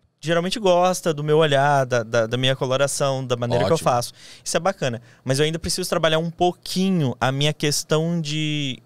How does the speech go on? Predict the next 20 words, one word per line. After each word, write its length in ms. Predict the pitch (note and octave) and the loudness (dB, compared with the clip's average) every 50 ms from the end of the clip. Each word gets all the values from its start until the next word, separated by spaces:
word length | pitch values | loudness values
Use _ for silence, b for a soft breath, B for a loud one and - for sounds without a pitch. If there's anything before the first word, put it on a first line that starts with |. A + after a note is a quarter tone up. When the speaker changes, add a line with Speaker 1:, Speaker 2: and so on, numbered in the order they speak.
| _ _ _ | _ _ _
Speaker 1:
de 160 | _ - C#3 | _ -2 -2
aprovação, 720 | C#3+ - - E3 D#3+ E3 D#3+ F3 F3+ - - - D3 C3 B2 | -2 0 2 2 2 4 4 2 0 0 -2 -2 -2 -2 -2
digamos 320 | A#2+ A#2 A#2 A#2 A#2 A#2 A2 | -4 -6 -6 -6 -6 -6 -6
assim. 300 | A#2+ A#2+ - - G#2 G2+ - B B B B B B B | -6 -6 -6 -8 -8 -12 -14 B B B B B B B
Sabe 220 | - E3+ F3 E3 | 0 0 0 2
quando 100 | F3+ F3 | 0 0
Speaker 2:
Como 120 | E3 E3+ E3+ | 0 2 2
Speaker 1:
você 40 | E3 | 2
faz, 100 | D#3 B2+ | 0 0
Speaker 2:
assim? 100 | G2 F2 - B B B B B | -4 -8 -10 B B B B B
Speaker 1:
sabe 180 | B - A3 A3 | B 0 0 2
quando 140 | A3 A3+ G#3+ | 2 0 -2
você 80 | - G3+ | 0 0
faz 200 | - F#3+ E3+ D#3+ | 2 2 2 2
uma 160 | D#3 D#3 D3+ | 0 -2 -2
coisa 360 | - - D#3+ D#3 D3+ C#3+ D3 | 0 2 2 2 2 2 -2
que 120 | C#3 - D3 | -2 0 0
eu, 320 | C#3 C#3 C3 C3 B2 A#2+ | 2 2 2 2 0 2
eu 100 | - D3 | 2 2
ainda, 280 | E3+ F3 F#3+ G3 F#3 - | 4 2 0 -2 -6 -10